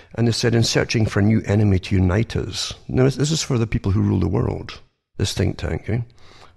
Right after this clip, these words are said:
It says, um, "We came up with the idea that pollution,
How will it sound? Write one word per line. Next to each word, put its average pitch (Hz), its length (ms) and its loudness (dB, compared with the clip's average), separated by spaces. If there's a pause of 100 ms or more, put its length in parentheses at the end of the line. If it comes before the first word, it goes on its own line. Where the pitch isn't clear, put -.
(260)
It - 80 -6
says, 95 300 -4
um, - 220 -8 (400)
"We 113 120 -6
came 120 220 2
up 120 240 -2
with 95 280 -4
the 87 180 -2 (140)
idea 95 280 0
that - 180 -6
pollution, - 600 0